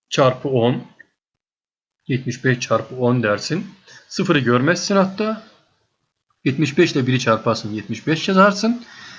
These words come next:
Sıfırı da eklersin. Dersin ki yedi yüz elli gram.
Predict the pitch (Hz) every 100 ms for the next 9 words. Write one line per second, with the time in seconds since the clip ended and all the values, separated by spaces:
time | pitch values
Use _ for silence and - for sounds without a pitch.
0 | - - - 226 214 185 160 - 208 202
1 | 214 202 143 147 135 233 190 120 107 -
2 | _ _ _ _ _ - 135 135 127 131
3 | 135 120 104